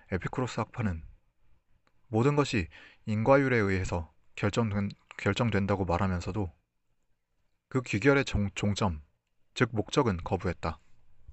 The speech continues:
이성을 통해 부동요의 상태가 최선의 행복이라고 논하면서도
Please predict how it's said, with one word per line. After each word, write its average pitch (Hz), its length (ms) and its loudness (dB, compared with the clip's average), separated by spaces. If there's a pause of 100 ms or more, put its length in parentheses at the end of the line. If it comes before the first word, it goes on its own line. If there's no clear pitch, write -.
(1400)
이성을 139 340 0
통해 135 380 -2 (680)
부동요의 135 760 2
상태가 117 540 -2 (140)
최선의 139 420 0
행복이라고 113 580 0
논하면서도 95 720 -2